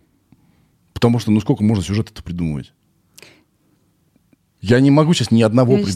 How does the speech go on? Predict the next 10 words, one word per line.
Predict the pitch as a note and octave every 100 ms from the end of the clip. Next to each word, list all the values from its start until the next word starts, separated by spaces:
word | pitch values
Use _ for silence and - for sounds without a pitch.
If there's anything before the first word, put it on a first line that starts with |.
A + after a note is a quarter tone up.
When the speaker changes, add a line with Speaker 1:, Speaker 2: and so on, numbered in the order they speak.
| G2+
Speaker 1:
придумать | F#2
Speaker 2:
щас | -
не | G2+
Speaker 1:
сюжета, | F2 D2
Speaker 2:
могу. | D2 - - _ -
Speaker 1:
чтобы | - A2+
это | A2
не | C3
было | C#3 G#2+ F#2 F2 -
банально. | E2+ F#2 F#2 E2+ D2+ C#2